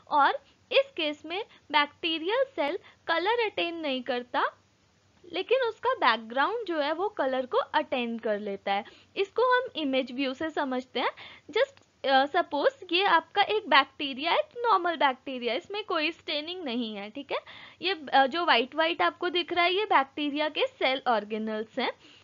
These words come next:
ओके। अब ये आपका positive staining के बाद bacteria इस color का दिख रहा है, मतलब क्या हुआ, जो bacteria के cell organelles हैं वो आपके pink color को अटेन कर लिया उसने, primary dye को ऑब्जर्व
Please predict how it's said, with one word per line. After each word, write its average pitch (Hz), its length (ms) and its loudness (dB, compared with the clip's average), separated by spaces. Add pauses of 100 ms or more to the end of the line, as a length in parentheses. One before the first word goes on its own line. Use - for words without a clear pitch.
(140)
ओके। - 540 -6 (140)
अब 415 280 4
ये 381 240 2
आपका 427 320 4 (140)
positive 381 580 4
staining 415 420 -4
के 403 100 -4
बाद 381 240 2
bacteria 320 760 0
इस 427 200 -2
color 302 360 0
का 262 160 2
दिख 220 260 -6
रहा 208 140 -2
है, 208 120 -4 (280)
मतलब 285 380 0 (160)
क्या 285 140 4
हुआ, 359 360 4
जो 427 180 2
bacteria 294 680 0
के 349 220 -2
cell 339 460 0
organelles 254 720 0
हैं - 140 -2 (360)
वो 302 180 2
आपके 285 460 0 (220)
pink 370 300 2 (140)
color 262 320 0
को 381 140 -4
अटेन 294 520 0
कर 226 200 0
लिया 220 300 -2
उसने, 240 340 -4
primary 247 520 0
dye 226 220 0
को 359 220 2 (320)
ऑब्जर्व 240 420 4